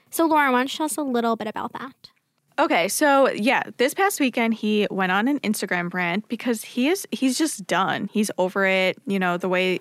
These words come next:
Speaker 1: As he should be.
Speaker 2: Yeah, he totally should be. The way that M T V is portraying him out of nowhere. That's what's kind of annoying me, is he's been in and out of, on the show. You know, he's not really there that often. I think last season we saw him, like, drop-offs.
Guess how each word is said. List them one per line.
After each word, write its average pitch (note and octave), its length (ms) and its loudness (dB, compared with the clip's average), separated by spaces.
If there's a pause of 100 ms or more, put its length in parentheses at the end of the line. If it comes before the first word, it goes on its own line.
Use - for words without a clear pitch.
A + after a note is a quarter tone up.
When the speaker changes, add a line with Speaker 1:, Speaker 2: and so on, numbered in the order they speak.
Speaker 1:
As B3+ 220 0
he D4+ 100 0
should A3+ 220 0
be. A#3+ 240 0
Speaker 2:
Yeah, C4 380 2
he G#3 160 -2
totally D#4+ 380 0
should B3 240 -2
be. F#3 160 0
The F#3 120 -4
way F#3+ 280 -2
that A3 220 -2
M F#3+ 140 -2
T - 120 -14
V F#3 260 0
is F3 180 -2
portraying B3 500 -2
him E4 140 0
out C#4 100 0
of A3+ 120 -2
nowhere. F3 760 -2 (240)
That's A3+ 380 -2
what's G4 180 -2
kind B3 240 0
of A3+ 160 -2
annoying F#3+ 560 -2
me, F3+ 340 -8 (440)
is G3 460 0 (500)
he's B3+ 160 2
been F#4+ 340 0 (380)
in D4+ 180 0
and C#4 120 2
out A3 220 2
of, G3+ 160 0 (140)
on G#3 140 2
the G3+ 60 0
show. E3 420 0
You G#3 100 0
know, F#3+ 120 2
he's G#3+ 120 0
not C4+ 160 0
really B3 220 2
there F#3+ 180 0
that F3 160 -2
often. F#3 320 -4
I B3+ 80 0
think F4+ 180 -2
last G3+ 360 0
season F#3 300 -2
we F#3 120 -2
saw F#3+ 220 -2
him, F#3+ 60 -2
like, E3+ 180 -4
drop-offs. - 760 -4